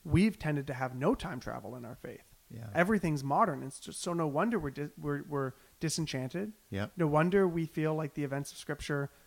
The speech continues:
Speaker 1: bear little resemblance on us. And no wonder we've taken Scripture and made it ideology, made it a, a bunch of rules and, and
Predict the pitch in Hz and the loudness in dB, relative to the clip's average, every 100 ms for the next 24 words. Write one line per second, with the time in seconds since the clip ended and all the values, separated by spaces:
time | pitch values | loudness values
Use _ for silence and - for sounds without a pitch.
0 | - - 151 147 156 147 147 131 131 143 | -4 2 4 4 2 0 -2 -2 -2 -4
1 | 135 127 135 160 185 190 226 247 190 185 | -2 -2 -2 0 2 4 4 2 0 0
2 | 202 170 - 175 - 156 147 165 - 143 | 0 -2 -4 -4 -2 0 2 0 0 0
3 | 147 147 127 160 208 143 - 139 190 - | 2 2 4 4 4 2 -4 -6 -8 -10
4 | _ _ _ 165 165 175 160 151 160 143 | _ _ _ 4 6 6 2 -2 -2 0
5 | 165 165 151 131 - - 151 156 175 185 | 0 0 -4 -4 -14 -16 0 8 10 10
6 | 180 170 139 139 135 143 139 131 | 8 2 -4 -6 -6 -4 -6 -6